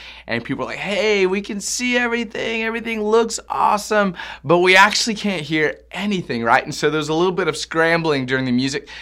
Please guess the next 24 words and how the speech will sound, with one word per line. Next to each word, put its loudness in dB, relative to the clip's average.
to -10
figure 0
that 2
out. 0
And -4
of -10
course, -2
we -6
didn't -2
really -2
have 0
enough -4
time -4
to -8
troubleshoot -2
and -6
fix -6
that. 0
Um, 4
and -4
so 4
what 2
happened -2
was 0